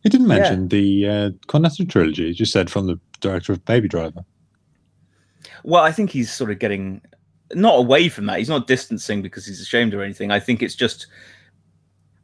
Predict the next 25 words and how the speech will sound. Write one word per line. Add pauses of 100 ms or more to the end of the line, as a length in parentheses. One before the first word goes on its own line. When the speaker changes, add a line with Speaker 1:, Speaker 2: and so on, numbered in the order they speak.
Speaker 2:
that
sort
of
stylish
type
film,
I
think,
is,
Speaker 1:
Yeah.
Speaker 2:
is
gonna
go
into
that.
But
it
looks (760)
weird, (140)
and
Speaker 1:
It
Speaker 2:
I'm
Speaker 1:
looks
quite
Speaker 2:
certainly,